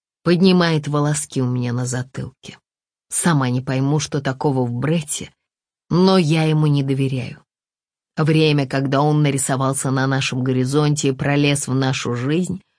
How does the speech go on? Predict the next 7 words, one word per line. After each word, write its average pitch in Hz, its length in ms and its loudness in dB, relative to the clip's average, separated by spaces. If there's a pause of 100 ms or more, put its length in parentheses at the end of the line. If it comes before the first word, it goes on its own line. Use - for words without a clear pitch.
(240)
выбрано 175 580 4
крайне 151 480 0
неудачно. 127 680 -4 (1600)
Подстёгиваю 170 840 2
наш 127 280 -2
утренний 131 440 0
распорядок, 131 760 -4